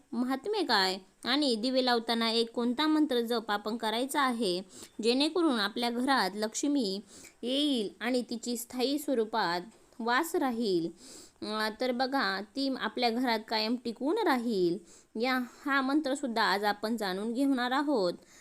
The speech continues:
तर व्हिडिओला सुरुवात करण्यापूर्वी छोटीशी विनंती, जर व्हिडिओ आवडत असतील तर लाईक करा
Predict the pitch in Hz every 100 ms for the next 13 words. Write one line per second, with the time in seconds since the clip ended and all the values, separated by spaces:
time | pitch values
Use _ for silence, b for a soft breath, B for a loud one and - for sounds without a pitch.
0 | B - 277 196 185 226 247 262 269 277
1 | - 233 233 226 254 247 247 233 226 -
2 | - 311 277 220 - 254 208 247 262 247
3 | 262 277 277 180 170 165 b b b 208
4 | 226 214 233 247 233 220 233 240 - 277
5 | - 254 247 240 233 214 247 277 - 226
6 | 180